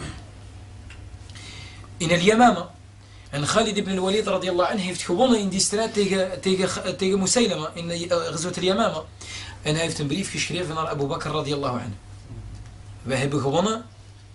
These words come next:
Geef ons instructies. Wat zei Abu Bakr radiyallahu anhu wa arda? Hij zei, "Ga verder naar Irak. Bestrijd de Perzen en iedereen die woont in de, in de landen van de Perzen. En jullie doen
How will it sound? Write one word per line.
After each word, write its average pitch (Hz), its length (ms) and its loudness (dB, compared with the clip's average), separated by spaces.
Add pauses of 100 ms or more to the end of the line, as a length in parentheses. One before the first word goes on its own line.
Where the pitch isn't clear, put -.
(320)
Geef 175 200 0
ons 185 200 2
instructies. 156 680 -4 (380)
Wat - 280 6
zei 220 180 6
Abu 208 260 4
Bakr 220 240 2
radiyallahu 185 580 2
anhu 180 180 0
wa 170 80 0
arda? 131 340 -2 (720)
Hij 151 180 0
zei, 165 260 4
"Ga 165 160 0
verder 165 320 2
naar 165 220 4
Irak. 165 300 2 (1300)
Bestrijd 170 580 4
de 185 80 -2
Perzen 196 480 2
en 170 140 -2
iedereen 208 540 6
die 185 140 0
woont 196 300 2
in 190 80 0
de, 185 140 2
in 180 140 -4
de 170 60 4
landen 190 260 2
van 180 120 4
de 147 80 -4
Perzen. 117 400 0 (800)
En 156 180 0
jullie 170 320 0
doen 240 400 4